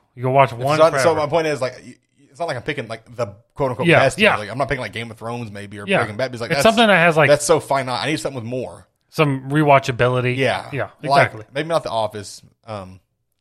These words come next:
Speaker 2: but something like that.
Speaker 1: Okay.
Speaker 2: Like, I can't even think of anything right now. I'm just drawing blanks.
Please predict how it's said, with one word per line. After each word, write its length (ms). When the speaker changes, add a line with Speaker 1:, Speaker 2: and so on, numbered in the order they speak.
Speaker 2:
but 160
something 340
like 380
that. 240
Speaker 1:
Okay. 220
Speaker 2:
Like, 140
I 160
can't 120
even 160
think 140
of 60
anything 140
right 100
now. 60
I'm 140
just 100
drawing 200
blanks. 320